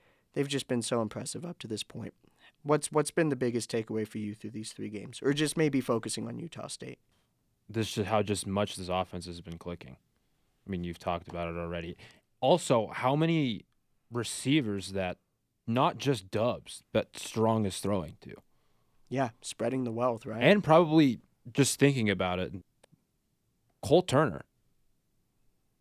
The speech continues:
Speaker 2: he's top ten in the Mountain West in receptions,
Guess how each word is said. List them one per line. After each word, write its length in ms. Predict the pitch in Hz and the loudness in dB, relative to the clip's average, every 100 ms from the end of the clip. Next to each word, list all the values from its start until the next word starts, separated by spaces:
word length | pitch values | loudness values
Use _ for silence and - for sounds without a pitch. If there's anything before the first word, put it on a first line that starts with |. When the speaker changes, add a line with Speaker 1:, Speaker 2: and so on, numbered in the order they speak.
| _ _ - | _ _ 2
Speaker 2:
he's 160 | 151 | 2
top 260 | - 151 151 | 6 6 6
ten 140 | 139 | 4
in 60 | 123 | 6
the 60 | |
Mountain 280 | 107 104 98 | 6 4 4
West 260 | 101 98 - | 2 0 -4
in 60 | 92 | -10
receptions, 760 | 90 - 98 - 90 87 - | -6 -2 -2 -4 -8 -8 -12